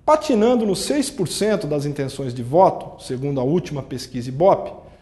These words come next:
o candidato petista ainda espera o ex-presidente Lula e conta com a T V para, quem sabe, ameaçar os líderes José Serra, com vinte e seis por cento, e Celso Russomano, que tem vinte e cinco por cento.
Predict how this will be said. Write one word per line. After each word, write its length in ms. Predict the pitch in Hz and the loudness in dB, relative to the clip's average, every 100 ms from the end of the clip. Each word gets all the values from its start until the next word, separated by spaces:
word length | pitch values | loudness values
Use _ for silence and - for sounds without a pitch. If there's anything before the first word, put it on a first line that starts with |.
| _ _ - | _ _ -10
o 140 | 269 | -8
candidato 580 | 269 294 269 180 175 233 | 0 2 6 6 4 2
petista 540 | 208 208 208 220 - | -2 -2 -4 -4 -4
ainda 180 | 226 226 | -4 -2
espera 340 | 208 - 190 190 | -4 -2 0 4
o 120 | 190 | 4
ex-presidente 640 | 196 - 131 127 131 196 | 4 2 0 -2 -4 -2
Lula 360 | 202 175 220 220 - - - - - | 0 2 2 0 -6 -16 -20 -18 -6
e 120 | 277 | -4
conta 440 | - 196 214 214 | 2 4 4 2
com 140 | 214 233 | 0 0
a 60 | |
T 180 | 226 220 | 2 2
V 200 | 143 208 | 4 2
para, 220 | 208 147 | 4 2
quem 280 | 139 269 285 | 2 0 0
sabe, 600 | - - 185 196 202 208 - | 0 4 6 6 2 -4 -8
ameaçar 580 | 196 214 226 214 208 208 | -6 -2 -2 0 2 4
os 140 | 208 160 | 4 2
líderes 340 | 175 160 151 | 0 0 -2
José 320 | 151 202 226 | -4 0 2
Serra, 520 | 233 - 175 214 226 | 2 2 4 4 4
com 160 | 226 143 | -4 -8
vinte 180 | 123 135 | -8 -10
e 60 | |
seis 200 | - 135 | -6 -8
por 160 | - 202 | -6 -8
cento, 400 | - 185 196 - - - - | -4 -4 -4 -8 -18 -18 -8
e 60 | |
Celso 440 | 254 - 196 208 214 | -6 4 4 4 0
Russomano, 680 | 208 220 208 147 165 185 - | -2 0 0 0 -2 -4 -8
que 60 | - | -6
tem 180 | 185 | -4
vinte 240 | 151 180 196 | -2 -2 -4
e 40 | |
cinco 340 | - 175 185 - | -4 -4 -4 -6
por 140 | 202 | -10
cento. 380 | - 110 104 | -8 -10 -12